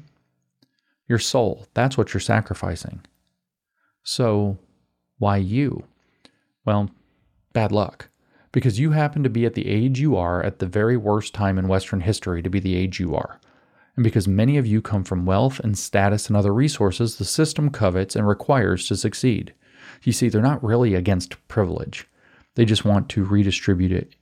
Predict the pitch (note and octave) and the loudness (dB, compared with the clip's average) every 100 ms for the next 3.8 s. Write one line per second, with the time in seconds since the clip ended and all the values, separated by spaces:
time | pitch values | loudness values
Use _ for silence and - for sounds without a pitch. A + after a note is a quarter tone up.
0 | - F#2+ G2+ G2 B2+ C3+ G2 - - - | -10 -4 0 2 2 0 -2 -4 -10 -8
1 | - G#2 C3+ C3+ G2 F#2+ A#2 C#3+ - F#2+ | -4 0 0 0 0 -2 0 -2 -2 -4
2 | F2+ - - G2+ - F#2+ G2 - A2 F#2+ | -2 -6 -2 -2 0 -4 -4 -4 0 0
3 | F2 E2+ F2 A#2 G#2+ - - | 0 -4 -2 -2 -2 -4 -12